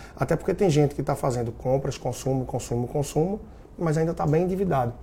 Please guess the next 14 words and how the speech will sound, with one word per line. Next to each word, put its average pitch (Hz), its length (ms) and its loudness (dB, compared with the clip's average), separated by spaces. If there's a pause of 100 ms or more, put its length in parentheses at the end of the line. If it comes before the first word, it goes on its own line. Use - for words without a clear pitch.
(540)
Então, 165 260 0 (500)
faz 180 240 6
sentido 151 560 2
realmente? 131 580 0 (420)
Mas 139 200 4
muita 175 360 6
gente 123 280 0
faz 120 180 0
isso 156 220 2
em - 20 4
algumas 143 320 2
classes, 135 540 2
algumas 123 280 -2
categorias, 127 720 2